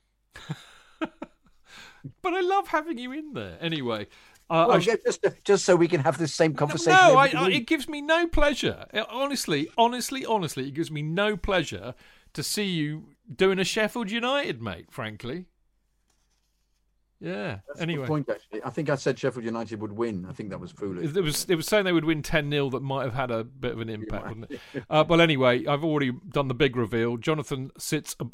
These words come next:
Speaker 1: a bottom of the table in thirty-first position, uh, having got minus sixty.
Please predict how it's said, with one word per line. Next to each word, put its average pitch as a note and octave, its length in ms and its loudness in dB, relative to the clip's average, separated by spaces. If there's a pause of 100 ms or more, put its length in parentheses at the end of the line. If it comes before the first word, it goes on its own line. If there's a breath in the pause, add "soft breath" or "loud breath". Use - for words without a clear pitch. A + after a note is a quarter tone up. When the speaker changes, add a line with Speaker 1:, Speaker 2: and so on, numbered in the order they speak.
(100)
Speaker 1:
a - 20 0
bottom D3 420 0
of A#2+ 140 -4
the C#3 80 -12
table A#2 560 -2
in A#2 100 -8
thirty-first B2 540 -4
position, B2+ 520 -10
uh, A#2 260 -6
having A#2+ 200 -8
got A#2+ 160 -10
minus B2 380 -6
sixty. - 480 -10